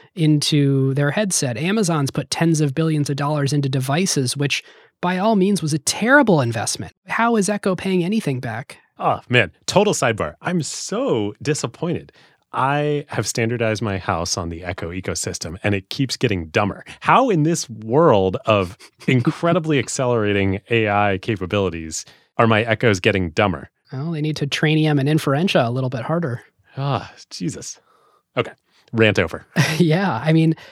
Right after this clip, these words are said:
Speaker 1: never doubt big tech's ability to throw tens of billions of dollars into something if the payoff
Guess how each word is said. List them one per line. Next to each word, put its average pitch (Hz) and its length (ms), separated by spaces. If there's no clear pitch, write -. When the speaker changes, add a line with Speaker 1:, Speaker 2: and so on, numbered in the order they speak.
Speaker 1:
never 202 260
doubt 165 320
big 147 180
tech's - 280
ability 123 420
to 135 140
throw 131 240
tens 147 260
of 131 100
billions 135 360
of 120 80
dollars 123 400
into 113 160
something 113 440
if 131 160
the 123 120
payoff 120 500